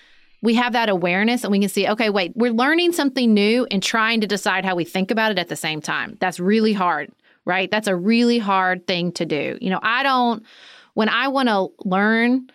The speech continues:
and I wanna hear what people are thinking about it, I love podcasts. I particularly like long-form podcasts. I am a huge fan of The Ezra Klein Show because I think he does that really well. It sounds like we're having a new debate here. Let's piece it apart. And, like, I think sometimes it's just personality. Like,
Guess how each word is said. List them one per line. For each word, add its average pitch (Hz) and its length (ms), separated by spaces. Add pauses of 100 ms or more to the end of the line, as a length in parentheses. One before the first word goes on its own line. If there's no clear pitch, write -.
(180)
and 196 120
I 202 80
wanna 208 180
hear 202 200
what 190 120
people 185 220
are 175 60
thinking 190 380
about 190 220
it, - 80
I 190 60
love 180 500
podcasts. 156 520
I 156 40
particularly 185 460
like 170 100
long-form 196 460
podcasts. 180 500
I 170 100
am 165 100
a 151 80
huge 185 380
fan 156 180
of 151 80
The - 80
Ezra 160 220
Klein - 220
Show - 300 (200)
because 254 240
I 285 120
think 269 200
he 269 160
does 233 200
that 175 200
really 185 300
well. 160 280
It 185 120
sounds 302 260
like 254 160
we're 220 160
having 196 320
a 185 60
new 190 220
debate 160 320
here. 147 280
Let's 185 240
piece 196 300
it 170 100
apart. 175 420 (400)
And, 214 260
like, 208 260 (120)
I 392 80
think 640 160
sometimes 415 420
it's 330 120
just 349 180
personality. 262 640
Like, 175 280